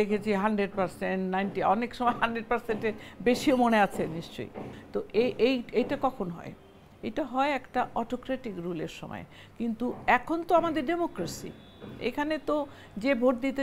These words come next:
যাবে, যাবে, যে যাবে না, যাবে না, তাদের উপরে তো কারো কোনো হাত নেই।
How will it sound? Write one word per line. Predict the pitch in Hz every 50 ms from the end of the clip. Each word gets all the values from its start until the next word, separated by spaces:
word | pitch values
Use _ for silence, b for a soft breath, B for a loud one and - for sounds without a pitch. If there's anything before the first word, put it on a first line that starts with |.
| 262 262
যাবে, | 262 247 254 254
যাবে, | 220 240 233 214 220 220 190
যে | 208 208 208
যাবে | 190 202 190 185 190 185 180
না, | 180
যাবে | 170 - - - -
না, | - - - - -
তাদের | 220 214 220 214 196 226 233 202
উপরে | 220 208 - 208 208 202 208
তো | 190
কারো | - - 180 170 156
কোনো | - 160 151 160 -
হাত | - 156 156 - -
নেই। | - -